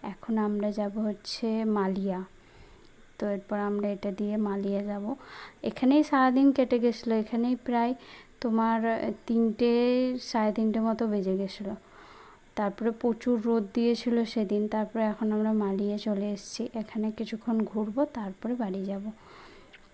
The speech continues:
তো এখানে একটু ঘুরে টুরে তারপরে বাড়ি যাব। এখানে হয়তো কি এক, কিছু একটা কথা হচ্ছিল, ঠিক আমার মনে নেই। এখানে ওরা ওদের দুজনকে দেখো, দোলনা খাচ্ছে। এটা কি বলে আমি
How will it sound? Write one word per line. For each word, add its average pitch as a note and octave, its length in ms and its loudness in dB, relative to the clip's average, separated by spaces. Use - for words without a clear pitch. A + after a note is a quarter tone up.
তো A3 60 -4
এখানে G#3 360 -2
একটু G#3+ 320 -4
ঘুরে A3+ 400 0
টুরে A#3+ 300 0
তারপরে A3 500 -4
বাড়ি F#3+ 300 -2
যাব। G3+ 320 -2
এখানে A#3+ 220 0
হয়তো A#3+ 200 0
কি A#3 100 -2
এক, A3 80 -4
কিছু A3 180 -8
একটা A3+ 160 -8
কথা G#3+ 260 -2
হচ্ছিল, G#3+ 340 -4
ঠিক A3 140 -6
আমার G#3+ 160 0
মনে G3 300 2
নেই। G3+ 120 0
এখানে G#3+ 240 -2
ওরা G#3 220 2
ওদের G#3 260 -4
দুজনকে G#3 440 -2
দেখো, G3 260 -8
দোলনা G#3 400 0
খাচ্ছে। - 420 -8
এটা G#3+ 140 -2
কি A#3 100 -2
বলে G#3 220 4
আমি G#3+ 120 2